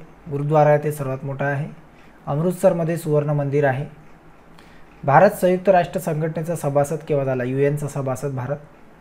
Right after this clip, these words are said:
तीस ऑक्टोबर एकोणीसशे पंचेचाळीसमध्ये युनायटेड नेशन म्हणजे संयुक्त राष्ट्र संघाचा जो आहे सभासद भारत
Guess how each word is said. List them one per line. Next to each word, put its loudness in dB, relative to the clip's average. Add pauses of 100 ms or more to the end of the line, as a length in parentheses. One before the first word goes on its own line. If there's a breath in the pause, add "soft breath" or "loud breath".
(1200 loud breath)
तीस -2
ऑक्टोबर 2
एकोणीसशे -2
पंचेचाळीसमध्ये -2 (100)
युनायटेड -2
नेशन -6
म्हणजे -6
संयुक्त -6
राष्ट्र -4
संघाचा -8
जो -8
आहे -6
सभासद -8
भारत -8